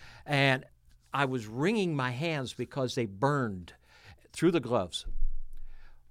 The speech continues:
He took me down the hill from where we was working, took me over to the Verdugo Hospital.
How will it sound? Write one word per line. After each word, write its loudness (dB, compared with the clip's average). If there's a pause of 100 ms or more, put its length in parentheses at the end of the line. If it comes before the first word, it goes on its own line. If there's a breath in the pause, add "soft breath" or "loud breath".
(300)
He 0
took -2
me -2
down 4
the 2
hill 6
from -2
where 2
we 0
was -2
working, 0
took -2
me 0
over 2
to -2
the 0
Verdugo 0
Hospital. 2